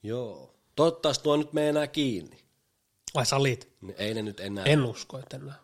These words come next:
Speaker 2: En
Speaker 1: Nyt kun
Speaker 2: usko,
Speaker 1: ne
Speaker 2: että
Speaker 1: aukeaa,
Speaker 2: enää.
Speaker 1: niin ei se nyt, ei ne niinku enää voi sitä kiinni laittaa.
Speaker 2: En me, me usko, että korona ns huippu on nyt vähän niinku nähty. Että se tästä
Speaker 1: Niin.
Speaker 2: alkaa lasku.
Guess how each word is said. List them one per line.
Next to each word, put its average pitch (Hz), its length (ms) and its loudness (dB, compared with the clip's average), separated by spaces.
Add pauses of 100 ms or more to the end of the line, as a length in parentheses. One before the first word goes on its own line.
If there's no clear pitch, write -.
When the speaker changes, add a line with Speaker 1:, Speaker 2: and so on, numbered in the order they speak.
Speaker 2:
En 151 80 2
Speaker 1:
Nyt - 20 2
kun 135 100 0
Speaker 2:
usko, 135 100 0
Speaker 1:
ne 123 60 0
Speaker 2:
että 117 120 0
Speaker 1:
aukeaa, 110 220 -2
Speaker 2:
enää. 95 100 -6
Speaker 1:
niin 98 60 -6
ei 98 60 -6
se 98 100 -8
nyt, 98 280 -16
ei 98 140 -10
ne 98 80 -8
niinku 92 180 -10
enää 90 280 -4
voi 80 120 -6
sitä - 120 -10
kiinni 147 280 -14
laittaa. - 440 -18 (120)
Speaker 2:
En 143 100 2
me, 139 220 0
me 160 140 2
usko, 147 300 0
että 127 300 -4 (140)
korona 131 480 0 (440)
ns 127 340 -8 (260)
huippu 139 380 2
on 120 100 -4
nyt 123 180 -12
vähän 120 240 -4
niinku 117 360 -10 (400)
nähty. - 380 -2 (520)
Että - 100 -20
se 131 60 -2
tästä 131 220 2
Speaker 1:
Niin. - 80 -2
Speaker 2:
alkaa 120 300 0
lasku. - 360 -6